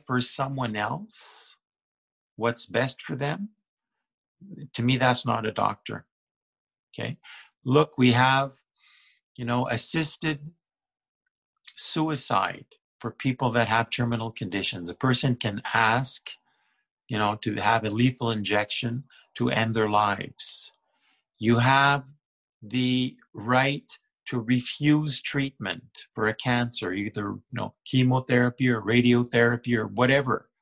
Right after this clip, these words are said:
okay? You're not obliged, you know, to receive any form of medical treatment, okay? And normally, you know, in all, you know, one of the bases of medicine is informed consent.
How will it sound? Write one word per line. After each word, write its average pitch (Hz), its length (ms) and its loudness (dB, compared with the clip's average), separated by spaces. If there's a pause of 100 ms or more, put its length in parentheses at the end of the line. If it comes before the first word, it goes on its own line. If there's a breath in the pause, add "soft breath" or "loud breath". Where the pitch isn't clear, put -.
okay? 120 220 0 (360 loud breath)
You're 123 120 6
not 143 380 4
obliged, 120 1080 0 (680)
you 120 80 -6
know, 117 320 0
to 127 220 2
receive 143 840 2
any 151 320 0 (100)
form 139 400 0
of 110 180 -6 (320)
medical 123 340 0
treatment, 143 720 -8 (460)
okay? - 240 -4 (480 loud breath)
And 117 160 2
normally, 156 560 4
you 143 100 -2
know, 131 140 2
in 123 180 -2
all, 160 520 4 (920 soft breath)
you 127 80 -4
know, 131 60 -2
one 143 160 0
of 160 80 -2
the 143 80 0
bases 131 880 -2
of 104 180 -4
medicine 110 640 -2
is 120 280 0
informed 127 800 2 (240)
consent. 117 720 -2